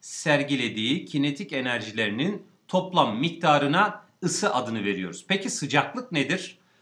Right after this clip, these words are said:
Sıcaklık da moleküllerin ortalama kinetik enerjisine bağlı ısının yoğunluk ölçüsüdür. Yani bunu ısının yoğunluk ölçüsü olarak tekrar edebiliriz.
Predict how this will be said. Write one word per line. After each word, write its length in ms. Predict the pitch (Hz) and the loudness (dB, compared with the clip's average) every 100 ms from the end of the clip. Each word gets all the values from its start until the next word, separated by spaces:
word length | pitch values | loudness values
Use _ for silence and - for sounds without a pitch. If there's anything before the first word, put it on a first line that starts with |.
| _ | _
Sıcaklık 580 | - 170 208 208 277 - | -6 0 2 2 0 6
da 340 | 185 233 - 135 | 6 6 -4 2
moleküllerin 760 | 147 170 170 165 165 165 196 | 4 4 4 0 2 4 4
ortalama 680 | - 170 175 180 170 190 208 | 4 2 2 2 2 2 -2
kinetik 520 | - 170 170 262 - | -2 0 0 -2 -4
enerjisine 640 | 151 147 135 135 160 135 - | 0 2 0 -2 0 0 6
bağlı 280 | 151 147 - | 6 6 2
ısının 500 | - - 185 196 208 | -4 -2 2 2 4
yoğunluk 580 | 151 151 151 151 160 | 6 6 6 6 2
ölçüsüdür. 680 | 104 98 - - - - - _ _ 170 | -2 -6 -10 -14 -16 -18 -20 _ _ 2
Yani 540 | 170 131 151 202 - | 4 6 4 -2 -6
bunu 340 | 185 175 208 - | 0 0 0 -4
ısının 420 | 180 - 190 202 202 | -6 0 2 2 2
yoğunluk 480 | 147 143 165 202 | 2 4 2 0
ölçüsü 360 | 135 110 - - | -2 -4 -8 -8
olarak 400 | 156 117 147 - | -2 0 0 -2
tekrar 340 | 135 - 135 | -8 0 0
edebiliriz. 680 | 110 107 90 90 - - - | 2 -2 -6 -10 -12 -14 -14